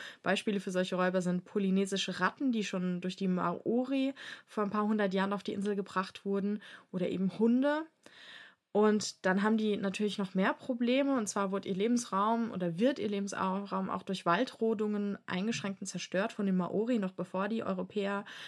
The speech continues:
ähm, dann noch dazu kamen. Und natürlich haben es die Europäer nicht besser gemacht, sondern deutlich schlimmer und haben quasi alles weggeraudet und dann durch Landwirtschaft ersetzt, so. Und ab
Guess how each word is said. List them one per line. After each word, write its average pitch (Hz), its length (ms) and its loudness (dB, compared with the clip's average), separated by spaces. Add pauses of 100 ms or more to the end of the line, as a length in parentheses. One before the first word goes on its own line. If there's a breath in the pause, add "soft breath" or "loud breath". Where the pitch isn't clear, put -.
(200 loud breath)
ähm, 180 340 -2
dann 175 140 -4
noch 175 140 -6
dazu 254 260 -4
kamen. 262 380 0 (480 loud breath)
Und 196 100 2
natürlich 196 400 2
haben 185 160 2
es 185 100 0
die - 120 -2
Europäer 180 460 0
nicht 185 280 0
besser 208 260 6
gemacht, 226 300 0
sondern 170 400 -2
deutlich 185 400 2
schlimmer 330 560 4
und 185 180 0
haben 185 160 0 (300)
quasi 180 180 2
alles 269 280 2
weggeraudet 240 760 4
und 190 220 -2
dann 190 120 0
durch 180 240 -4
Landwirtschaft 208 540 -4
ersetzt, 190 480 -6
so. 226 240 -4 (920 loud breath)
Und 214 460 4
ab - 220 2